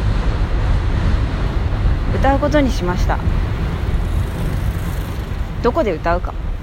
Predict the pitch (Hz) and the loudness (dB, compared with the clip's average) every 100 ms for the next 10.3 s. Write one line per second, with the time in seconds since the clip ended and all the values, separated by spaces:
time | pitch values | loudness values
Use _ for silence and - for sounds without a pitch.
0 | - - - - - - - - - - | -6 -6 -4 -4 -4 -4 -6 -4 -4 -2
1 | 151 196 196 170 165 - - - - - | 0 2 2 0 -4 -4 -2 -4 -2 -4
2 | - - - - - - - - 185 190 | -4 -8 -10 -10 -8 -6 -2 0 0 0
3 | 185 180 165 170 - - - - 175 - | 0 -2 -2 -4 -2 -2 0 0 0 0
4 | 170 160 - 151 - - - - - - | -2 -4 -2 -2 -2 -2 -4 -6 -8 -8
5 | - - - - - 190 - - - - | -8 -6 -6 -2 0 0 0 0 -2 -4
6 | - - - - - - - - - - | -10 -6 -6 -6 -8 -6 -4 -4 -4 -6
7 | - - - - - - 175 185 170 160 | -4 -6 -6 -6 -6 -4 -2 -2 -2 -4
8 | 156 147 - - - - - - - - | -4 -4 -6 -4 -4 -4 -4 -6 -6 -8
9 | - - - - - - - - - - | -10 -8 -10 -8 -8 -8 -10 -10 -8 -8
10 | - 165 | -4 -4